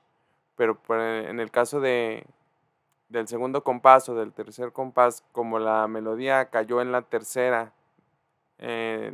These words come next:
del compás, es decir, en el caso del do cayó en mi, pues la, el acorde quedó en segunda inversión. Es decir, quedó con la,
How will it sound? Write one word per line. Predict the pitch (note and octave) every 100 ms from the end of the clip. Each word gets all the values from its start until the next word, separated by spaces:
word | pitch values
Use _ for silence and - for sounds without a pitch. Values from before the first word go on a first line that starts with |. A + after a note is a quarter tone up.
| F2+
del | G#2 G#2
compás, | A2 A2 B2+ A#2+
es | A2+
decir, | A#2+ - B2+ A#2 _ _ _ _ _ _ _ -
en | A2+
el | A2
caso | A#2+ A#2 C3+
del | B2+ B2
do | C3+ C3
cayó | - G#2+ A2+
en | A#2+ B2+
mi, | C#3 D3 D3 _ _ _ _ _ _ _ _
pues | - C#3 C#3 B2+
la, | C3 B2 A#2+
el | A#2+ A#2+ A#2+
acorde | A2 A#2+ A#2+ C3+
quedó | B2 A#2 A#2+
en | A#2
segunda | B2+ A#2 A#2 A#2
inversión. | A2+ G#2+ G2+ B2+ B2+ A2 _ _ _ _ _ _ _ -
Es | A#2
decir, | A#2 - A2+
quedó | - A2+ A2 A2
con | C3 A#2+
la, | A#2 A2+ A#2 A#2 A#2+ A#2+